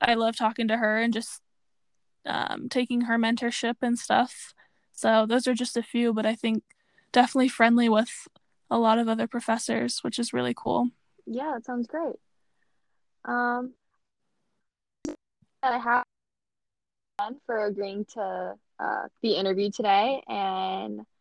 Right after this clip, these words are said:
Speaker 2: I wish you the best and good luck as you move forward. And so thank you so much.
Speaker 1: Yeah, thank you. It was
Speaker 2: Mm-hmm.
Speaker 1: great anytime. Um,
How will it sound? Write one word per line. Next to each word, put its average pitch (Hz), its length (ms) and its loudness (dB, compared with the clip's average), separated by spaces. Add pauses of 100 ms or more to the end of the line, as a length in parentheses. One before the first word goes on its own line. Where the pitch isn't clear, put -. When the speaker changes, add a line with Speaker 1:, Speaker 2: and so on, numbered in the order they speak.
(200)
Speaker 2:
I 226 120 6
wish 254 220 4
you 302 80 4
the 277 100 0
best 262 540 6
and 247 300 -2
good 233 220 -2
luck 220 320 0
as 233 160 -4
you 214 100 -6
move 208 260 -6
forward. 196 420 -2
And 214 240 -4 (3250)
so 208 360 2
thank 233 240 0
you 233 100 -2
so 214 180 -4
much. 202 460 -4 (160)
Speaker 1:
Yeah, 311 260 6
thank 302 340 -4
you. 294 360 -2 (100)
It 254 100 -6
was 247 440 -8
Speaker 2:
Mm-hmm. 277 340 -4
Speaker 1:
great 269 340 0
anytime. 240 560 -2 (280)
Um, 240 300 -2